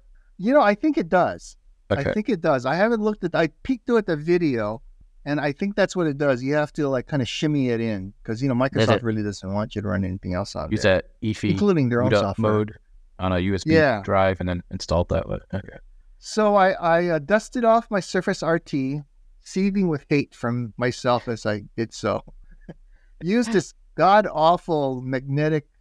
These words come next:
Speaker 1: charger, which is just terrible compared to just anything else we have. In fact, I wasn't even sure it's charging for a while. And if, uh, but to its credit, the R T booted up, and, uh, I'm, I think I'm gonna give it a try one of these,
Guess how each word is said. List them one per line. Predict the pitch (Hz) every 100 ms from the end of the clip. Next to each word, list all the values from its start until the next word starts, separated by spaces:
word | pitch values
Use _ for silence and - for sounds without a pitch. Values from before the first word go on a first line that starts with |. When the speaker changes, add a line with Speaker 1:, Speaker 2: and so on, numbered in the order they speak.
| - -
Speaker 1:
charger, | - 151 156 123 107 110 -
which | 127 143
is | 123
just | 185 -
terrible | - 170 202 180 120
compared | - 135 143 139
to | 117 -
just | 160 - _ _ _ -
anything | 165 202 208 151
else | 139 170 -
we | 131
have. | 123 139 107 110 143 - - _ - 87 95
In | 156
fact, | 165 175
I |
wasn't | 175 185
even | 165
sure | - 170
it's | 139
charging | - 147 160 170 127
for | - 110
a |
while. | 104 104 107
And | 175 202
if, | 165 -
uh, | - 147
but | 160 175 _ _
to | 214
its | 262 -
credit, | - 269 214 190 -
the | 139
R | 156 175
T | 190 208
booted | 151 175 208 196
up, | 139 - - - _ - 127 - _ - -
and, | 147 143 139 135 135
uh, | 127 120 120 131
I'm, | 156
I | 170
think | 156 185
I'm | 175
gonna | 160
give | 156 156
it | 139
a |
try | 127 147 131
one | 131 113
of | 104
these, | 104 101 -